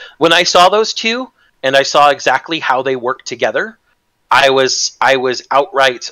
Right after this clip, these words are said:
along the line of, "That's these five weapons entirely. That's their core mechanics entirely."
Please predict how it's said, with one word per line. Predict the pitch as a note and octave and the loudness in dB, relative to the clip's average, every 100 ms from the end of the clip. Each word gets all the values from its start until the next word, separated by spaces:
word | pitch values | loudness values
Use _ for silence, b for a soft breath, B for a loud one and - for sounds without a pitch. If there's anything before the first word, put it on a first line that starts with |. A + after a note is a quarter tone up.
| - | -8
along | B2+ B2+ B2+ B2 | -2 0 0 -4
the | |
line | A#2 A#2 A2+ A2+ | -4 -2 -4 -4
of, | G#2+ G2+ - _ _ _ _ _ _ | -6 -8 -16 _ _ _ _ _ _
"That's | A2+ C3 C#3+ - - - - - _ _ | -4 -2 -2 -4 -8 -8 -10 -12 _ _
these | A2+ C#3+ C3+ | -16 -12 -8
five | - C3 A#2 | -2 -2 0
weapons | C3+ C3+ D#2+ D2+ - | -4 -6 -12 -14 -12
entirely. | C3 - C#3 A2 F2 | -8 -2 -2 -2 -4
That's | A#2 - | -6 -4
their | C3 | -4
core | - D#3+ C#3+ | 0 2 2
mechanics | C3 - E3+ - - - - | 0 -4 -4 -4 -10 -12 -8
entirely." | C#3 A#2+ - C#3+ D2 - _ | -12 -8 -4 -4 -4 -16 _